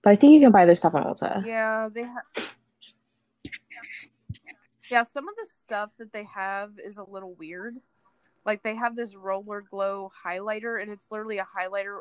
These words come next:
Speaker 2: on, like, a rolly thing. Um, it's really odd. Um, but they have, like, really cute lipsticks that are, like, in the shape of a heart. Um,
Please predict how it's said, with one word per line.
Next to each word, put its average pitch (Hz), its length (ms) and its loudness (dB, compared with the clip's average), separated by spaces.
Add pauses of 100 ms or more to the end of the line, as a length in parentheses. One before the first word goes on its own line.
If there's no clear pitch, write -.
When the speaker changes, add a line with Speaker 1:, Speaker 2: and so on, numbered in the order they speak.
(160)
Speaker 2:
on, 190 200 -12
like, 190 180 -12
a 180 60 -14
rolly 175 460 -14
thing. 262 540 -12 (920)
Um, 180 640 -8 (1400)
it's - 220 -14
really 277 240 -10
odd. 220 340 -10 (1160)
Um, 90 640 -12
but 247 100 -12
they 247 80 -4
have, 285 200 -2
like, 294 160 -8
really 233 200 -10
cute 226 240 -6
lipsticks 214 460 -10
that 208 120 -10
are, 196 140 -2
like, 190 240 -10
in 202 100 -20
the 196 100 -16
shape 190 260 -8
of 185 100 -20
a 180 60 -16
heart. 175 320 -12 (1300)
Um, 104 580 -18